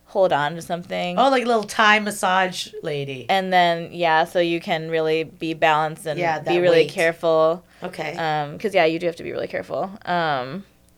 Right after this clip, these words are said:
Speaker 1: and, but
Speaker 2: So
Speaker 1: yeah, so I
Speaker 2: these
Speaker 1: don't
Speaker 2: ones are not your kicking balls ones.
Speaker 1: No, 'cause they're, it would, it's a bit hard to, like,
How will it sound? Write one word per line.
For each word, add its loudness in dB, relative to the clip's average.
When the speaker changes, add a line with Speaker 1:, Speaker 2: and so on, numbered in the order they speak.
Speaker 1:
and, 4
but 0
Speaker 2:
So 6
Speaker 1:
yeah, 10
so 6
I 10
Speaker 2:
these 10
Speaker 1:
don't 6
Speaker 2:
ones 0
are 0
not 0
your -2
kicking -10
balls -14
ones. -20
Speaker 1:
No, 4
'cause 4
they're, 8
it 2
would, 2
it's -2
a 2
bit 4
hard 4
to, -2
like, 4